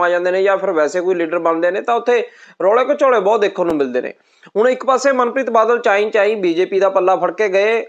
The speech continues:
ਹਾਲਾਂਕਿ ਉਹਦੇ ਪਿੱਛੇ ਕਈ ਕਾਰਨ ਕਾਂਗਰਸ ਕਹਿੰਦੀ ਹੈ ਤੇ ਦੂਜੇ ਪਾਸੇ ਬੀਜੇਪੀ ਨੂੰ ਵੀ ਲੱਗਦਾ ਵੀ ਚਲੋ ਹੋਰ ਨਹੀਂ ਤਾਂ ਕੋਈ ਪੰਜਾਬ ਦੇ ਵਿੱਚ ਅਜਿਹੇ ਵੱਡੇ ਚਿਹਰੇ ਆ ਜਾਣਗੇ ਸਾਡੇ ਲੋਵੇ, ਜਿਹਦੇ ਨਾਲ ਲੱਗਦਾ ਹੋਊਗਾ ਇਹ ਕਿ ਪੇਂਡੂ ਖੇਤਰਾਂ ਦੇ ਵਿੱਚ ਤੇ ਨਾਲ-ਨਾਲ ਦੋ ਹਜ਼ਾਰ ਚੌਵੀ ਨੂੰ ਲੈ ਕੇ, ਅਹ, ਖਾਸਾ ਸਾਨੂੰ ਜਨ ਸਮਰਥਨ ਮਿਲ ਜੂਗਾ।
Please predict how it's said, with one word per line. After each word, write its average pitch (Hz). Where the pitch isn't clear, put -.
ਹਾਲਾਂਕਿ 156
ਉਹਦੇ 190
ਪਿੱਛੇ 185
ਕਈ 180
ਕਾਰਨ 175
ਕਾਂਗਰਸ 160
ਕਹਿੰਦੀ 190
ਹੈ 202
ਤੇ 196
ਦੂਜੇ 160
ਪਾਸੇ 175
ਬੀਜੇਪੀ 156
ਨੂੰ 165
ਵੀ 170
ਲੱਗਦਾ 160
ਵੀ 175
ਚਲੋ 156
ਹੋਰ 143
ਨਹੀਂ 160
ਤਾਂ 165
ਕੋਈ 175
ਪੰਜਾਬ 160
ਦੇ 175
ਵਿੱਚ 170
ਅਜਿਹੇ 160
ਵੱਡੇ 160
ਚਿਹਰੇ 175
ਆ 156
ਜਾਣਗੇ 170
ਸਾਡੇ 160
ਲੋਵੇ, 170
ਜਿਹਦੇ 196
ਨਾਲ 196
ਲੱਗਦਾ 170
ਹੋਊਗਾ 175
ਇਹ 208
ਕਿ 208
ਪੇਂਡੂ 175
ਖੇਤਰਾਂ 190
ਦੇ 190
ਵਿੱਚ 196
ਤੇ 226
ਨਾਲ-ਨਾਲ 180
ਦੋ 180
ਹਜ਼ਾਰ 185
ਚੌਵੀ 160
ਨੂੰ 180
ਲੈ 165
ਕੇ, 190
ਅਹ, -
ਖਾਸਾ 175
ਸਾਨੂੰ 190
ਜਨ 180
ਸਮਰਥਨ 175
ਮਿਲ 147
ਜੂਗਾ। 127